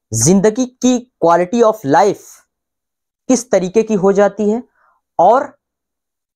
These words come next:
घर वालों का रिएक्शन क्या होता है, डॉक्टर्स का रि-, का, का रिएक्शंस क्या होता है और जिंदगी किस तरीके से हमारी व्यतीत होती है, उसी पर डिटेल में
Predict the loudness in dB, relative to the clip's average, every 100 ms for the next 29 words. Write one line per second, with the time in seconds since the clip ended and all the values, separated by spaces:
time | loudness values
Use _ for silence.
0 | _ _ -6 0 2 4 2 0 -2 0
1 | 0 0 0 2 0 0 0 0 -2 -2
2 | -4 0 -4 -2 -2 -2 -6 0 2 2
3 | 0 -2 -2 0 -4 -2 -4 -4 0 0
4 | 0 0 -2 -2 -2 -2 0 0 0 -2
5 | -4 -4 -2 -4 -2 -4 -2 -2 0 0
6 | 0 -2 0 0 0 -2 0 -2 -2 _
7 | _ _ -4 0 0 0 -4 -4 _ _
8 | -4 -2 2 2 0 -4 -8